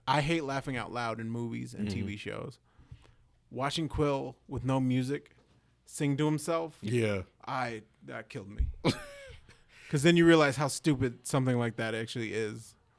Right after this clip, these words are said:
Speaker 2: Mm-hmm.
Speaker 1: And I loved it.
Speaker 2: And he was, you know, in character too.
Speaker 1: <laughs>
Speaker 2: Like, so it fit.
Speaker 1: It
Speaker 2: Yeah.
Speaker 1: was great.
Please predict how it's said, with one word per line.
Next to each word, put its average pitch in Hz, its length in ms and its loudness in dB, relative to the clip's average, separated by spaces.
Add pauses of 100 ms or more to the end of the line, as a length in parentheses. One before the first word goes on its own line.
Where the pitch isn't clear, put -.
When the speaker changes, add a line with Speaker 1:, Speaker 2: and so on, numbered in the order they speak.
(160)
Speaker 2:
Mm-hmm. 101 580 -2 (280)
Speaker 1:
And 117 160 -4
I 175 80 0
loved 113 400 -2
it. - 120 -14 (240)
Speaker 2:
And 117 100 2
he 160 100 4
was, 180 200 -2
you 151 140 -2
know, 123 280 0
in 127 180 -2
character 160 440 6
too. 160 300 -2 (100)
Speaker 1:
<laughs> - 100 2
Speaker 2:
Like, 135 300 8
so 139 340 6 (260)
it 127 160 6
fit. 196 380 6 (300)
Speaker 1:
It - 100 -2
Speaker 2:
Yeah. 110 80 4
Speaker 1:
was 92 200 2
great. - 580 -12